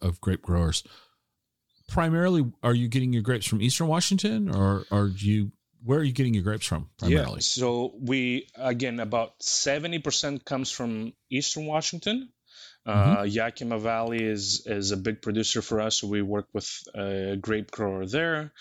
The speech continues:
Speaker 2: Uh, we also have a grape grower on this side of the mountain, so, uh, they're right outside the Puget Sound A V A. Uh, they're located in Winlock. Actually, there's a, there's a small seven-acre vineyard,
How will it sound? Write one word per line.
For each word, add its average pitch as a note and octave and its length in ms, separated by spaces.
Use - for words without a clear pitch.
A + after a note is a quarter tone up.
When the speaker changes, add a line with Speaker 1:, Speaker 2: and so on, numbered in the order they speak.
Speaker 2:
Uh, G2+ 260
we G#2+ 140
also C#3+ 300
have C3 180
a A#2 80
grape A2+ 380
grower A#2 440
on G2+ 140
this G#2+ 180
side D3+ 200
of D#3 80
the E3 80
mountain, E3+ 400
so, G#2+ 440
uh, A2 220
they're G#2+ 340
right A#2 260
outside B2+ 500
the A2+ 80
Puget B2 460
Sound A#2 280
A B2 140
V A#2+ 560
A. G#2 60
Uh, G2+ 180
they're G#2 140
located A2 360
in G2+ 120
Winlock. C#3+ 460
Actually, C#3 380
there's G#2 180
a, G#2+ 200
there's G#2 220
a G2+ 100
small B2 380
seven-acre B2+ 640
vineyard, A#2+ 540